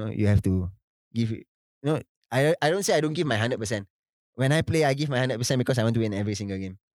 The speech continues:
But there's just that burden of thinking of,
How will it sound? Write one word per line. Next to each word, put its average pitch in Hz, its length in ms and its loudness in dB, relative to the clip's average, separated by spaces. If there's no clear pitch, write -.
But 117 240 0
there's 143 300 2
just 147 240 2
that - 140 -2
burden 117 420 0
of 101 240 2
thinking 120 380 -2
of, 101 240 0